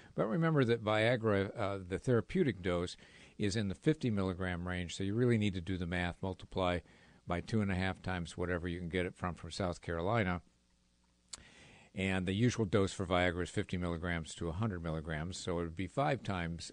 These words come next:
that dose from South Carolina. I do agree, absolutely, that it's important for you to shop around. Diflucan, for instance, a very popular medicine for yeast infections, hundred fifty milligrams.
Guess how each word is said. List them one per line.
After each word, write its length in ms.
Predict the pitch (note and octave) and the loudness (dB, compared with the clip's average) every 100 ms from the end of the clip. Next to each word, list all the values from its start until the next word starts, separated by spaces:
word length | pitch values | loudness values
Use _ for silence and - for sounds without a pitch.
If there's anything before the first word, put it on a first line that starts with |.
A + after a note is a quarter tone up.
| - | -14
that 320 | F2+ F2+ F2+ F#2 | -6 -4 -4 -4
dose 280 | E2+ E2+ | -4 -4
from 280 | - F2 E2+ | -6 -8 -8
South 320 | F2 F2+ E2 | -8 -8 -8
Carolina. 480 | - F2 F2+ F2+ E2 | -4 -2 0 0 0
I 80 | G2 | -2
do 240 | G2+ D#3 | 6 8
agree, 480 | G3 D3+ E3 G#2 E2 - - _ | 8 6 6 6 2 -4 -16 _
absolutely, 760 | A#2 A#2+ - A2 F#2 E2+ F2 G2+ - - - | 0 0 0 2 2 2 2 0 -4 -20 -6
that 100 | G2+ | -2
it's 160 | F#2+ F2+ | -2 0
important 580 | G2 - A#2 A2 G2+ F#2+ | -2 2 4 4 4 0
for 120 | G2 | 0
you 140 | F2+ | 0
to 60 | F2+ | 0
shop 380 | - F#2 E2 - | 0 0 0 -2
around. 460 | F2+ A#2 F2 D#2 | 0 2 2 0
Diflucan, 680 | F#2 A2+ - G3 - F#2+ E2+ | 2 2 6 6 6 2 0
for 120 | - | -2
instance, 300 | F2+ - F2+ | -4 -4 -6
a 40 | A2 | 0
very 220 | A2+ G#2+ | 2 4
popular 400 | - G#2 - G2+ | 4 2 2 0
medicine 480 | F#2+ F#2+ - F#2+ F2 - - - - - | 4 4 2 0 -2 -6 -20 -20 -20 -4
for 180 | G2+ | 0
yeast 400 | G2 A#2+ C#3+ - | 2 4 2 2
infections, 600 | G2+ F2 F#2 - F2+ E2 G2 | -2 0 -2 -2 -4 -4 0
hundred 260 | B2 G#2 | 2 2
fifty 240 | A#2+ A2+ G2 | 2 2 2
milligrams. 800 | G#2 F#2+ F2 F#2 F2+ F2 - | 2 2 2 2 2 0 -4